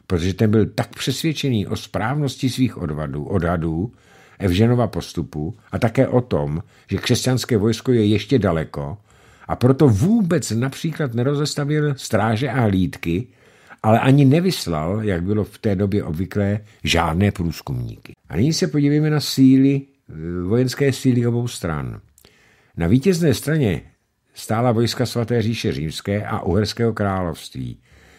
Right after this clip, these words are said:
a jejich vrchním velitelem, jak již bylo řečeno, byl Evžen Savojský. Ten měl k dispozici asi padesát tisíc mužů. Proti němu stála vojska Osmanské říše a kurucký odboj.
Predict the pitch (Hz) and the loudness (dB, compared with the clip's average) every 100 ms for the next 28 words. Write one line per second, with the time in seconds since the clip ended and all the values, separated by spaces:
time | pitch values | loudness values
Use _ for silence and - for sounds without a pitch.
0 | _ - 85 110 117 107 110 120 110 80 | _ -2 4 4 4 0 -4 -2 -2 0
1 | 82 95 - 110 113 113 101 104 95 101 | 0 0 0 0 2 2 0 -2 -2 -2
2 | 80 90 104 101 92 92 82 76 92 95 | -2 -4 -2 -2 -2 -4 -4 -6 -4 -6
3 | 82 78 80 - - 55 57 _ _ _ | -8 -8 -8 -10 -14 -14 -16 _ _ _
4 | _ _ - 98 127 127 92 95 120 110 | _ _ 0 4 6 4 2 -2 0 -2
5 | 113 - - 104 107 98 98 - 104 104 | -2 -6 -6 -4 -2 0 0 0 -2 -2
6 | 92 - 87 90 78 62 _ - 107 123 | -6 -8 -6 -4 -4 -8 _ -2 0 4
7 | 135 156 - 143 143 117 127 - - - | 4 2 -2 -4 -2 -2 -2 -4 -6 -4
8 | 127 131 113 80 73 78 107 104 98 92 | -4 -2 -2 -4 -4 -6 -6 -6 -8 -6
9 | - 113 127 - 139 90 110 82 64 57 | 2 4 2 0 -6 -4 -4 -6 -6 -10